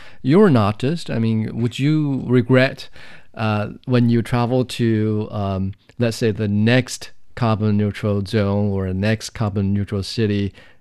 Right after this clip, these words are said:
maybe in five years or ten years, uh, on, let's say, in Africa or in the U S, and then you find out that they all look the same. It's, uh, it's the same city as you would see in China.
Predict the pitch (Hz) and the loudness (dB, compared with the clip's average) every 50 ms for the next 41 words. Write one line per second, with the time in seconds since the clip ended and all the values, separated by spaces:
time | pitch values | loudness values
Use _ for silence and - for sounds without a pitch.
0 | - - - 190 180 151 151 139 123 117 110 - - 107 101 101 95 98 98 98 | -10 -4 -2 0 2 2 2 4 2 2 2 0 0 0 0 -2 -2 -2 -2 -2
1 | 98 107 104 98 - 107 98 95 92 92 90 90 90 90 95 92 90 - - - | -2 -2 -4 -4 -4 -4 -2 -2 -2 -4 -4 -4 -4 -4 -4 -6 -6 -10 -14 -16
2 | - 104 101 92 92 90 - - 71 - 107 101 95 95 95 95 92 - - - | -10 -8 -6 -6 -6 -6 -10 -12 -10 -6 -4 -2 -2 -2 -2 -4 -6 -8 -12 -20
3 | - - _ _ _ _ _ _ - 113 107 - 113 101 101 101 98 104 107 101 | -20 -20 _ _ _ _ _ _ -2 -2 0 0 0 0 0 0 0 0 0 -2
4 | - 107 104 101 - 101 95 92 92 92 95 - - 107 98 98 95 - - 101 | -2 -4 -6 -4 -4 -2 -2 -2 -2 -4 -4 -4 -2 -2 0 0 -2 -2 -4 -4
5 | 101 98 95 95 92 92 98 98 98 95 95 92 95 101 107 110 - - - 101 | -2 -2 -2 -2 -2 -2 -2 0 0 0 0 0 -2 -2 -4 -6 -8 -10 -8 -6
6 | 98 92 92 92 90 92 98 104 107 117 - _ - 113 104 - - 104 98 98 | -4 -4 -4 -4 -6 -8 -8 -10 -12 -14 -12 _ -6 -6 -4 -4 -2 -2 -2 -2
7 | 95 92 95 95 98 101 95 - - - 123 165 208 240 277 247 226 226 - - | -2 -4 -4 -4 -4 -6 -6 -8 -8 -4 0 0 2 2 2 2 0 0 0 0
8 | 180 - - 175 175 156 123 110 107 107 - - - - 123 110 107 110 127 117 | -2 -2 0 0 0 0 2 0 0 -2 -4 -6 -4 -2 0 0 0 -2 -4 -6
9 | - - - 117 - - 123 131 135 131 - 127 120 127 127 123 127 127 127 127 | -8 -8 -10 -6 -2 0 0 0 0 0 0 0 2 4 4 4 4 4 2 0
10 | 123 135 131 120 117 113 120 120 120 123 123 123 - - 127 120 120 123 120 117 | -2 -2 -2 -2 -2 -2 -2 -2 -2 -2 -2 -2 -2 0 2 4 4 4 4 2
11 | 117 123 127 - 147 160 233 226 202 110 101 | 2 0 0 -2 -2 -2 -2 -2 -2 -2 -4